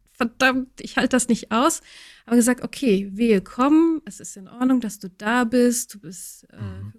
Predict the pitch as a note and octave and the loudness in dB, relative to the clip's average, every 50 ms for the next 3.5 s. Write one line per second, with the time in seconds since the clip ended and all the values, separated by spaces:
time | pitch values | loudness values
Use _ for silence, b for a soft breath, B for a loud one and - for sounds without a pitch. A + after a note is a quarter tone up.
0 | _ _ _ - D4 D#4 - - - B3+ B3 B3 B3 B3 B3+ B3 - - - A3 | _ _ _ 6 6 6 6 2 2 4 4 6 6 6 4 2 0 -8 -12 -10
1 | G3+ G3+ G3+ G3+ G3 b b b b b b b b b _ _ A#3+ A#3+ B3 A#3+ | -10 -8 -10 -10 -12 b b b b b b b b b _ _ 2 2 2 2
2 | - - - - _ A3+ G#3 G3 G3+ - - C#4+ C#4+ C#4 C#4+ - C4 A3+ G#3 A3+ | 0 -4 -8 -12 _ -2 0 0 0 0 0 2 2 2 2 2 0 2 4 2
3 | A3 A3 A3 A3 A3+ A3 - - - - | 4 4 4 4 2 0 -2 -10 -14 -20